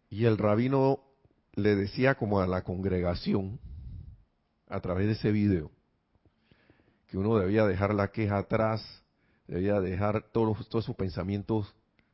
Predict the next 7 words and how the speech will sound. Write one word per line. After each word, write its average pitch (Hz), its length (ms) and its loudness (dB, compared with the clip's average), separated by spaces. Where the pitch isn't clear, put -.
atrás 107 560 -2
de, 92 300 -2
de 85 160 -4
no 95 220 -4
co-, 92 200 -6
de 87 220 -6
negativos, 107 880 0